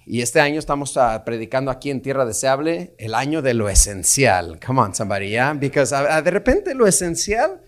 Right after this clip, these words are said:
se pierde entre las líneas de lo, de lo extra. Y tú sabes qué es lo extra, ya lo hemos hablado, y lo esencial, algo tan esencial del evangelio como lo es ser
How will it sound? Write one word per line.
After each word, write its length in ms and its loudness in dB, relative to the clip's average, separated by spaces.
se 220 2
pierde 560 4
entre 260 2
las 160 6
líneas 680 -4
de 260 4
lo, 400 4
de 160 0
lo 160 8
extra. 600 4
Y 60 0
tú 140 -2
sabes 320 4
qué 80 -6
es 80 -6
lo 100 0
extra, 380 2
ya 100 0
lo 60 -4
hemos 160 -10
hablado, 360 -2
y 80 4
lo 120 6
esencial, 840 4
algo 340 4
tan 240 -2
esencial 960 0
del 240 -4
evangelio 720 4
como 320 4
lo 240 4
es 640 2
ser 680 8